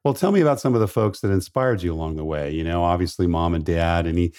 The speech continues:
specific things about them? You've mentioned, of course, the work ethic and, you know, mom's great way of sharing.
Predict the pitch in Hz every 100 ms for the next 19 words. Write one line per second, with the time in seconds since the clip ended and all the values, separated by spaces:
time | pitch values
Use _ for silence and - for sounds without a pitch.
0 | - - - 104 - 113 117 - 110 104
1 | 101 95 92 95 - 98 98 98 87 82
2 | 87 - 87 - 87 82 - 82 85 -
3 | 85 80 87 85 - 85 82 - - -
4 | - 90 85 82 82 85 85 82 - -
5 | 90 87 85 92 90 85 85 80 - 92
6 | 87 85 82